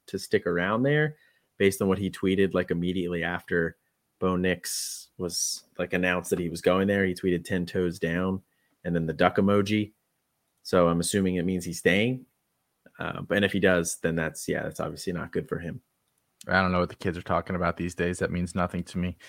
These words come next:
Speaker 2: Um, speaking of cast-off quarterbacks heading to the Pacific Northwest, how about Michael Penix leaving Indiana there, again, reuniting with a former offensive coach there in Kalen DeBoer, who is gonna be the new, um,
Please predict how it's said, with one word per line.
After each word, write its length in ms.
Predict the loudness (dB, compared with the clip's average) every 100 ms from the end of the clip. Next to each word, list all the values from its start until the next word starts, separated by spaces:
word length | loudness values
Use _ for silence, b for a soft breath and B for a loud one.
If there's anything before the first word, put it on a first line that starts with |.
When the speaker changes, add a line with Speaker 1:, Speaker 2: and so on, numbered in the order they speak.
| B B
Speaker 2:
Um, 220 | 6 6
speaking 560 | 6 0 2 2 4 2
of 600 | 6 10 10 10 6 -2 -18 _ _ _
cast-off 580 | 2 4 4 6 2 2
quarterbacks 580 | 0 0 2 2 0 0
heading 280 | 0 0 -4
to 200 | -6 -8
the 260 | -6 -6
Pacific 400 | -8 -10 -12 -10
Northwest, 500 | -12 0 4 6 4
how 80 | 2
about 300 | 4 6 4 0 _
Michael 240 | -6 -6
Penix 520 | -8 -10 -12 -18 -20 -20 _ _ _ _ _ -4
leaving 280 | -2 0
Indiana 440 | 0 0 -2 -2 0
there, 280 | 2 2 2
again, 340 | 0 -2 0
reuniting 500 | -2 -2 0 -2 -2
with 160 | -4 -4
a 40 |
former 380 | -8 -4 -2 0
offensive 420 | 0 -2 -4 -8
coach 340 | -6 -4 -4 -2
there 200 | 0 0
in 80 | -2
Kalen 320 | -4 -6 -6
DeBoer, 600 | -6 -2 0 2 2 2
who 120 | -2
is 100 | -4
gonna 180 | -4 -6
be 200 | -4 -6
the 180 | -4 -4
new, 500 | -4 0 2 0 -2 b b b b -2
um, 580 | 2 2 2 -2 -6